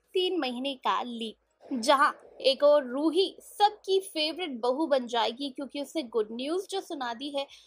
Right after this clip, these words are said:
तो दूसरी ओर अभीरा को बार-बार टॉर्चर करती नजर आएगी रूही।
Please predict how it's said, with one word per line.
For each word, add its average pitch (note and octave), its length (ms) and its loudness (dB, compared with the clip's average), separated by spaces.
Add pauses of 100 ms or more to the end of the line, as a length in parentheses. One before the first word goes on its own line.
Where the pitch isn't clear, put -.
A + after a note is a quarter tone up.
(180)
तो G4+ 120 0
दूसरी F4 420 -2
ओर F4 300 0 (220)
अभीरा F4 480 2
को D4 220 0
बार-बार A3 600 0
टॉर्चर A3+ 400 0
करती A3+ 360 -4
नजर G#3+ 300 -2
आएगी B3 540 2
रूही। C#4+ 380 0